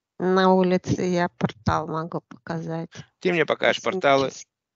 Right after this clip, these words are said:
Speaker 2: Хорошо, я закрою все порталы, а ты получишь весь негатив со всего земельного участка. Устраивает?
Speaker 1: Да.
Speaker 2: Хорошо.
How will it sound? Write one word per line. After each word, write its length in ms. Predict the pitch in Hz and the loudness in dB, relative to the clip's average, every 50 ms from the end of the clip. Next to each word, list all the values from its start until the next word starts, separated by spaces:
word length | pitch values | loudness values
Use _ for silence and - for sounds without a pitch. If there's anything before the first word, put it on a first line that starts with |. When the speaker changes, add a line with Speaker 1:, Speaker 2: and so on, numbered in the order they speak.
| _ _ _ | _ _ _
Speaker 2:
Хорошо, 440 | - - 107 127 139 143 - - 131 | -6 -4 -2 -2 -2 -4 -6 -6 -4
я 200 | 123 123 123 117 | 0 2 2 2
закрою 440 | 113 113 - - 120 120 110 107 95 | 2 -2 -2 -2 -4 -2 -2 -2 -4
все 200 | - - 107 101 | -6 -6 -6 -6
порталы, 580 | - 92 90 - - 135 143 156 165 170 190 - | -6 -6 -10 -4 0 2 4 4 4 2 0 -2
а 140 | - - 110 | -2 -4 -2
ты 140 | - 135 | -2 -4
получишь 400 | 120 - 117 110 113 110 - - | -4 -2 -4 -4 -4 -6 -6 -6
весь 180 | 120 110 - - | -6 -6 -4 -6
негатив 360 | 107 95 101 95 - - 104 - | -4 -2 -2 -4 -2 -6 -8 -6
со 100 | - 92 | -8 -8
всего 200 | - - 95 90 | -6 -6 -6 -6
земельного 420 | 85 85 85 85 87 85 82 82 | -4 -4 -4 -4 -4 -4 -4 -6
участка. 420 | 82 78 - - - - - - - _ _ _ _ _ _ _ _ | -6 -6 -8 -10 -10 -14 -16 -18 -20 _ _ _ _ _ _ _ _
Устраивает? 560 | - - - 98 95 98 101 104 113 117 - _ _ _ _ _ _ _ _ _ _ _ _ | -10 -2 2 4 6 6 6 4 2 -2 -6 _ _ _ _ _ _ _ _ _ _ _ _
Speaker 1:
Да. 100 | 180 190 - _ _ _ _ _ _ _ _ - - - - - _ | -18 -18 -18 _ _ _ _ _ _ _ _ -20 -20 -20 -20 -20 _
Speaker 2:
Хорошо. 500 | - - 107 113 127 123 - - 82 | -2 0 2 2 2 0 -2 -6 -8